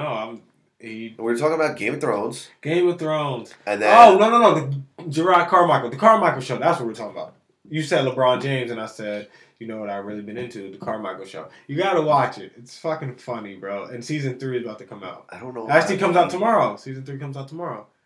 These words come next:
Speaker 1: No, just put it in, in your Fire Stick.
Speaker 2: Okay.
Speaker 1: Like, just go to T V shows and just go to, um, the channels and just go to N B C.
Speaker 2: Okay.
Speaker 1: And you'll watch Carmichael Show, two seasons worth of Carmichael Show. It's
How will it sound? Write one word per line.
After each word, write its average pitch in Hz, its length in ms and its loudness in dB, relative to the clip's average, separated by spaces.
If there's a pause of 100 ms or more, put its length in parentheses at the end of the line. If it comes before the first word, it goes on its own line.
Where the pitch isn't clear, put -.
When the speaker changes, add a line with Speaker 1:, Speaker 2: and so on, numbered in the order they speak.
(360)
Speaker 1:
No, 202 160 -2
just 139 120 -6
put 180 140 -2
it 190 60 -2
in, 151 260 -8
in 160 100 -8
your 185 100 -4
Fire 226 200 0
Stick. - 280 -12 (920)
Speaker 2:
Okay. - 300 -6
Speaker 1:
Like, 156 180 2
just 151 160 -2
go 190 180 4
to 185 100 4
T 190 160 -6
V 190 120 -4
shows 208 380 0 (180)
and 143 140 -4
just 135 200 -4
go 143 300 -2
to, 139 180 -6
um, 131 520 -4
the 127 100 -6
channels 131 480 -4
and 113 80 -12
just 113 100 -14
go 123 120 -4
to 110 60 -8
N 120 140 -10
B 117 80 -10
C. 101 300 -12 (120)
Speaker 2:
Okay. - 360 -8 (240)
Speaker 1:
And 101 340 -10
you'll 110 220 -10
watch 110 240 -8
Carmichael 101 400 -10
Show, 92 240 -14
two 107 220 -14
seasons 101 440 -16
worth 90 360 -16
of - 140 -20
Carmichael 85 400 -18
Show. - 260 -20
It's - 260 -20